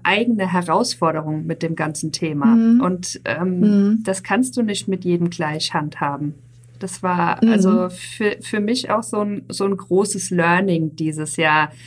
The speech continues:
Speaker 1: dass, dass wir für jeden individuell gucken müssen, wo stehen wir und wo wollen wir hin und wie kriegen wir das auf die Kette.
Speaker 2: Genau,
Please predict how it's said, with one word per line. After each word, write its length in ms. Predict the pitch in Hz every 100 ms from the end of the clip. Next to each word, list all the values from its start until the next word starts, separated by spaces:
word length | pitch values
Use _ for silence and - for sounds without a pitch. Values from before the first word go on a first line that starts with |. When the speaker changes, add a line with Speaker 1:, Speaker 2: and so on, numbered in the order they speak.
| - -
Speaker 1:
dass, 340 | - 175 - - - -
dass 320 | 175 175 -
wir 200 | 180 180
für 180 | 180 190
jeden 520 | 185 180 185 202 202
individuell 960 | - 196 202 190 190 185 - 175 185 185
gucken 380 | - 196 - 196
müssen, 380 | 190 190 180 175
wo 100 | 160
stehen 480 | - 208 220 262
wir 260 | 262 269 269
und 200 | 190 185
wo 280 | 185 196 185
wollen 360 | 180 175 170 160
wir 140 | 147
hin 240 | 143 262 359 494 - - - - -
und 160 | 226
wie 120 | 233
kriegen 300 | 240 240 226
wir 100 | 202
das 160 | 185 185
auf 100 | 175
die 140 | 180
Kette. 360 | 175 151 147 151 - _ - - - - - - - - - - - -
Speaker 2:
Genau, 340 | 220 190 170